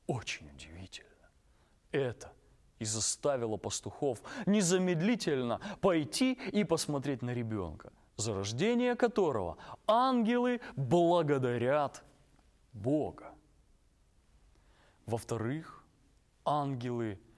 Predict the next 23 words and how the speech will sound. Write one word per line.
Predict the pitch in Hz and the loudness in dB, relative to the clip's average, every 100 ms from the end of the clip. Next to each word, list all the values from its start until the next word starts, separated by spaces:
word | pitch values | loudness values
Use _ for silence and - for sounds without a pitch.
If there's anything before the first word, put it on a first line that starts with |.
| _ _ | _ _
пели | - 120 113 98 95 87 - - | -6 -2 -2 -4 -8 -10 -20 -10
о | 139 107 | -8 -6
мире | 104 151 170 151 | -4 -4 -4 -4
на | 139 135 | -4 -6
земле, | 120 120 95 87 87 80 - _ _ _ _ _ | -4 -6 -6 -6 -8 -10 -14 _ _ _ _ _
приходящем | 123 110 - 101 104 120 120 - - 92 - - _ | -6 -4 -4 -4 -2 -4 -4 -8 -8 -12 -12 -20 _
с | - - | -8 -6
рождением | 92 92 92 98 107 107 87 78 | -4 -6 -6 -6 -6 -6 -8 -10
этого | 78 - 80 | -12 -10 -10
младенца. | 78 80 78 82 90 107 - - _ _ _ _ _ - - - | -10 -10 -10 -12 -12 -14 -16 -16 _ _ _ _ _ -20 -16 -6
И | 143 147 | 2 2
речь | 175 220 - 185 | 4 0 -2 -2
идёт | 147 151 185 165 - - - _ | 0 0 0 -2 -10 -20 -20 _
не | 120 | -4
о | 117 | -2
спокойствии | 107 - 98 - 135 131 - - 92 | -2 -2 -4 -4 -4 -4 -8 -10 -12
и | |
безмятежности, | 87 92 92 87 - 117 127 107 - - - - _ _ _ _ _ _ _ _ | -8 -8 -8 -10 -8 -8 -8 -10 -12 -14 -14 -18 _ _ _ _ _ _ _ _
но | 104 107 98 | -10 -8 -8
о | |
примирении | - 101 98 95 95 92 113 117 90 80 - _ _ _ _ _ | -8 -10 -8 -8 -6 -6 -6 -8 -10 -14 -18 _ _ _ _ _
с | 90 | -6
Богом. | 85 76 101 98 98 - | -4 -6 -8 -8 -10 -18